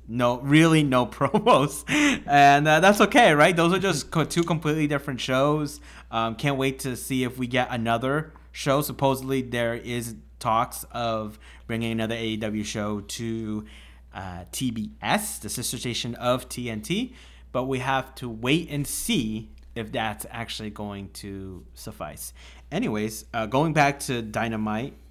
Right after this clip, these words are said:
uh, January twentieth, we have a promo by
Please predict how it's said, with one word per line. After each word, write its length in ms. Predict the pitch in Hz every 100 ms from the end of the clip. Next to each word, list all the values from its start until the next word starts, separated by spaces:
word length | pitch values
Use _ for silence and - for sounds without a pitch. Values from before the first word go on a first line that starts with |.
| -
uh, 500 | 107 101 101 101 101 - - - - -
January 420 | - 113 110 107 107
twentieth, 400 | 113 110 165 - - - - -
we 300 | 131 143 139
have 580 | 135 143 139 135 127 - -
a 100 | 120
promo 1300 | - - - 175 254 294 190 127 123 120 120 120 - - - - -
by 640 | 135 135 127 120 117 117